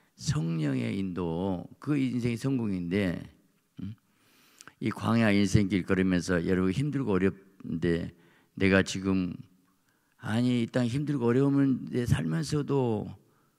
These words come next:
내가 정말 구름 기둥, 불 기둥이 뭔지도 모르고 성령이 뭔지도 모르고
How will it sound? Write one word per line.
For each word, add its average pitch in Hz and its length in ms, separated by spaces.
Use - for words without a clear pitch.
내가 110 260
정말 104 960
구름 143 280
기둥, 135 220
불 127 180
기둥이 123 240
뭔지도 117 300
모르고 107 300
성령이 160 560
뭔지도 123 360
모르고 143 1120